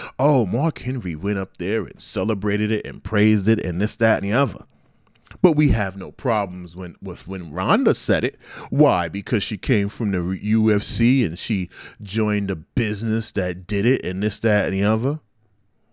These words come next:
Kevin Nash said, "Wrestling is fake." Kevin Nash, as we know, was a former W W E champion, I C champion,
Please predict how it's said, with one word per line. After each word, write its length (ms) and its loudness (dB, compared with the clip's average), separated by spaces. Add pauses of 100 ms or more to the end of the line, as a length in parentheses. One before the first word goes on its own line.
(2250)
Kevin 400 2
Nash 440 2
said, 500 0 (540)
"Wrestling 600 2
is 200 0
fake." 640 -2 (880)
Kevin 280 4
Nash, 300 4
as 140 0
we 160 4
know, 220 4
was 180 2
a 40 -2
former 300 2
W 320 2
W 360 0
E 100 2
champion, 500 2
I 220 4
C 280 2
champion, 560 2